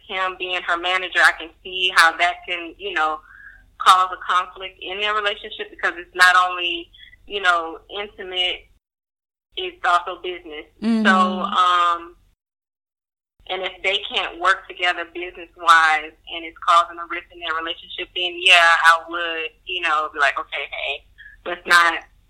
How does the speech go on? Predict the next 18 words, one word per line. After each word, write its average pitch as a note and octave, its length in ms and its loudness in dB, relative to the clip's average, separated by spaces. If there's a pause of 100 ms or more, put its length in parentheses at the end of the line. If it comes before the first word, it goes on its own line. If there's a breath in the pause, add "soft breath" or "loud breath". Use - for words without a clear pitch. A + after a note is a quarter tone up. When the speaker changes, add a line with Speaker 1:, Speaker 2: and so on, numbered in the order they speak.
(140)
Speaker 1:
work F#3+ 340 4
on F#3+ 120 4
this F#3+ 200 -6
right F#3 180 4
now. F3+ 200 6
Let's F3 200 -6
work F3+ 200 -6
on F3 160 -6 (100)
us F3 200 -2
and F3 160 -14
getting E3+ 180 -8
us E3+ 80 -4 (140)
back E3+ 180 6 (200)
to, F3 360 -14 (400 soft breath)
you G#3 160 -6
know, E3+ 400 0 (380)
wedding G3 420 -2
day, F3+ 340 -6